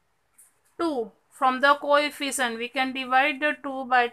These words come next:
eight also or two ten also. So two, and the both the results are having x. It means we can also take out the x, two x as a common. So two fives are ten,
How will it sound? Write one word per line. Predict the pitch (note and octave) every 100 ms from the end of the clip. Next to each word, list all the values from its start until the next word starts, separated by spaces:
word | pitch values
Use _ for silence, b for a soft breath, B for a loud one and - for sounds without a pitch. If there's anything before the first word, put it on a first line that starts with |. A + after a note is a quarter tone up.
| -
eight | A#3+ B3+
also | C4+ C4+ - D4 D#4
or | C4 A#3+
two | A#3+ B3+ B3+
ten | B3 B3
also. | B3 A3 - G#3 F#3 _
So | - A#3+
two, | A#3 D4 E4+ F#4 b b b
and | A3+ B3 C4
the |
both | A#3+ C4 D4 C#4
the | D#4+ D4+
results | C#4 B3 D4 D4+
are | D#4 D4+
having | C#4+ C#4 C#4 D#4 C#4
x. | C#4 B3 -
It | A#3+
means | C4+ C#4 C#4+
we | C4
can | C4+ C4+
also | C4 C4+ D4+
take | D4 B3
out | B3 B3 B3
the | C#4+ F4+ - _ _ -
x, | B3 A3+ - - _
two | C#4 C#4
x | C#4+ D4
as | C4+ B3+
a | B3
common. | A#3+ A#3 A#3+ C#4 G4 _ _ _ _ _ _ _
So | - - C4 - - _ _ _
two | E4 E4+ E4+
fives | - - C4+ B3 C#4 C#4+ D#4
are | D#4 C4 - _ _ _ _ -
ten, | B3 A#3+ A#3